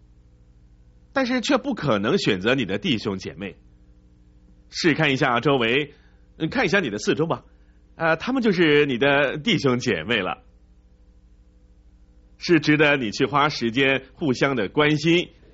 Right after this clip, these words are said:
因为他们和你都一同活在永恒的国度。假如你现在不是基督徒，他们很可能是你将来的弟兄姐妹啊。我不知道这样会不会激励你信主成为基督徒。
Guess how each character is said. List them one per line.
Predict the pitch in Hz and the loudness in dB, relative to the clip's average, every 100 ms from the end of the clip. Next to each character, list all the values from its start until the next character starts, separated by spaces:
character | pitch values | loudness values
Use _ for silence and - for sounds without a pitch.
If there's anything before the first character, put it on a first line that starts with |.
| - - | -20 -6
因 | 147 156 | 0 2
为 | 147 127 | 4 2
他 | 156 | 2
们 | 160 | 0
和 | 135 165 | 2 2
你 | 123 101 | 2 0
都 | 196 220 | 0 0
一 | 165 | 0
同 | - 101 123 | -2 -4 -4
活 | 135 107 | -2 0
在 | 123 117 104 104 | 2 2 2 0
永 | 107 98 | -2 -2
恒 | 95 98 | -4 -4
的 | 117 131 | -2 0
国 | 104 113 | 0 2
度。 | 175 127 - _ - 147 | 4 2 0 _ -8 -2
假 | 147 | 0
如 | 123 233 | 2 0
你 | 170 | 0
现 | 165 202 | 0 2
在 | 156 | 0
不 | 110 180 | 0 -2
是 | - | -2
基 | - | -2
督 | 196 | -2
徒， | 226 - 117 - - | -4 -2 -2 -4 -4
他 | 226 | -4
们 | 220 | -2
很 | 143 233 | -2 -4
可 | 131 | -4
能 | 101 | -4
是 | 147 185 | -2 -2
你 | 98 | -4
将 | 123 220 240 | -2 0 0
来 | 104 | 0
的 | 110 | 0
弟 | 131 131 | -2 -2
兄 | 107 135 | -2 -2
姐 | 117 82 | -2 -4
妹 | 104 | -6
啊。 | 87 - - - - | -6 -10 -18 -20 -12
我 | - 127 | -2 -2
不 | 139 | -2
知 | 180 | 0
道 | 160 127 | 2 2
这 | 170 | 0
样 | 147 127 123 | 0 0 0
会 | - 160 | 0 0
不 | 143 | 2
会 | 131 | 0
激 | - 160 | 0 0
励 | 151 | 0
你 | 98 | -2
信 | 92 170 123 | -4 -4 -2
主 | 110 82 78 | -2 -6 -8
成 | - 104 | -6 -2
为 | 110 | -2
基 | 107 123 | 0 0
督 | 127 | 0
徒。 | 107 90 123 | -2 -6 -6